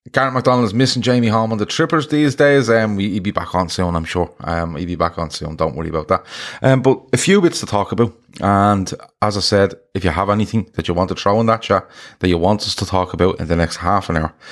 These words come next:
um, absolutely throw it in there and we'll try to get to it. Uh, Johnny B. Red says, "Father McGlinchey let me off mass early today to listen to your show. God bless him." <laughs> So, oh yeah, Johnny is, um,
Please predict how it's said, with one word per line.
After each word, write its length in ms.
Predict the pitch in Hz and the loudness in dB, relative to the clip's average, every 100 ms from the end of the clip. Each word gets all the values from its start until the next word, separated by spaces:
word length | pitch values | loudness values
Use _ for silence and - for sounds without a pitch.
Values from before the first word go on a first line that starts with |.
| - - - | -18 -14 -2
um, 600 | 85 85 80 80 76 - _ _ _ _ - - | 2 2 2 0 -2 -6 _ _ _ _ -16 -6
absolutely 320 | 92 - 95 | -4 -2 -4
throw 240 | - 87 85 | -2 0 0
it 60 | |
in 80 | 85 | 2
there 240 | 85 - - | 0 -2 -8
and 80 | 87 | -4
we'll 80 | 85 | -2
try 140 | 87 | 0
to 60 | 85 | 0
get 140 | 82 | -2
to 80 | - | -4
it. 80 | 67 - - - - | -12 -14 -16 -12 0
Uh, 160 | 107 | 2
Johnny 240 | 101 131 131 | 4 2 2
B. 100 | 117 | 2
Red 220 | 120 117 | 2 2
says, 160 | - 104 | -2 -8
"Father 340 | - - 127 117 | -4 2 2 2
McGlinchey 460 | 113 110 120 - | 0 2 2 2
let 160 | 110 110 | 0 0
me 80 | 110 | 2
off 220 | 107 98 | 0 2
mass 300 | 107 101 - | 2 2 0
early 300 | 120 107 104 | 2 2 2
today 320 | 95 92 92 92 | -2 2 2 2
to 100 | 98 | -2
listen 200 | 95 98 | -4 0
to 60 | |
your 120 | 95 | -2
show. 240 | 85 92 92 | 2 0 2
God 200 | 95 85 | 0 2
bless 240 | 90 78 | 0 0
him." 80 | - | -6
<laughs> 80 | _ | _
So, 240 | - - - 117 104 - | -20 -20 -14 -12 -10 0
oh 80 | 98 | 2
yeah, 200 | 92 - - 107 120 - | 2 0 -12 -12 -10 -2
Johnny 300 | 107 104 98 | 0 2 2
is, 160 | 95 | 2
um, 300 | 87 87 80 | 2 0 -2